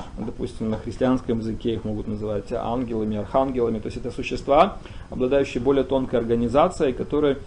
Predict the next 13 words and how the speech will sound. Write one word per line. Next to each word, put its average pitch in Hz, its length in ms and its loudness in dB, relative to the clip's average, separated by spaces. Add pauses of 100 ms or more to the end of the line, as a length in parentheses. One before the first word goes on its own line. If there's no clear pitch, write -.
(220)
э, 120 100 0
отвечают 127 800 4
за 117 320 4
определенные 120 600 -2
такие 113 320 -6
вот, 107 140 -8
э, 127 80 -8 (540)
функции 127 320 -4
во 110 80 -4
Вселенной, 107 460 -2
связанные 110 340 -4
с - 80 -10
управлением. 120 540 0